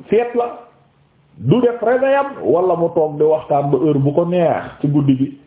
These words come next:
mu dem tëddi, ba pare di defar defar lu réveil yoo xamante ne leer na ko ne buy kii mu koy fay tëddi, te benn la ciy def, te du wax kenn yee ma, kooku wanewul lu dul fi ko julli toll, wal iyaazu billah.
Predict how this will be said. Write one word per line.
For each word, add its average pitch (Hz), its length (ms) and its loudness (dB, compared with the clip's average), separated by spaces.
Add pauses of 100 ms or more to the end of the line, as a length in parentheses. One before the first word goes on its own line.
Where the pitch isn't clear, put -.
(240)
mu 127 140 2
dem 147 240 -2
tëddi, 160 260 0 (720)
ba 127 100 0
pare 156 280 0
di 147 80 -4
defar 156 340 0
defar 143 280 0
lu 139 120 0
réveil 143 320 2
yoo 139 220 2
xamante 135 400 -2
ne 135 160 -4 (420)
leer 196 420 2
na 185 100 -4
ko 175 140 -2
ne 156 100 -2
buy 143 200 0
kii 143 200 0
mu 135 80 0
koy 131 200 0
fay 127 240 0
tëddi, 131 220 0
te 135 100 0
benn 135 240 0
la 123 240 0
ciy 123 140 0
def, 185 140 2 (260)
te 135 80 0
du 143 80 -2
wax 127 240 -2
kenn 139 240 0
yee 131 220 2
ma, 113 160 -6 (360)
kooku 127 320 0
wanewul 117 320 0
lu 113 100 -2
dul 127 240 2
fi 123 60 -6
ko 127 160 0
julli 98 240 -4
toll, 85 240 -4 (220)
wal 120 180 2 (100)
iyaazu 101 320 0
billah. 80 380 -2